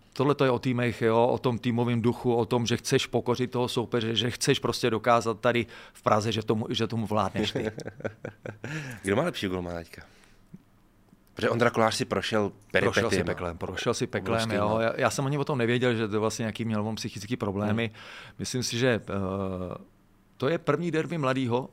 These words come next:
Speaker 1: ze Sparty?
Speaker 2: Eh, druhý.
Speaker 1: Druhý.
Speaker 2: Už na,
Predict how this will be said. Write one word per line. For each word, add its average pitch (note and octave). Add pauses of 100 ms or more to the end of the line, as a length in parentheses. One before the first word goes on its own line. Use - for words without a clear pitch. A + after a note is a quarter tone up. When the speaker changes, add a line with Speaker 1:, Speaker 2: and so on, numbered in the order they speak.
Speaker 1:
ze A2
Sparty? A#2+ (320)
Speaker 2:
Eh, F#2+
druhý. F#2 (300)
Speaker 1:
Druhý. G2+ (480)
Speaker 2:
Už -
na, G#2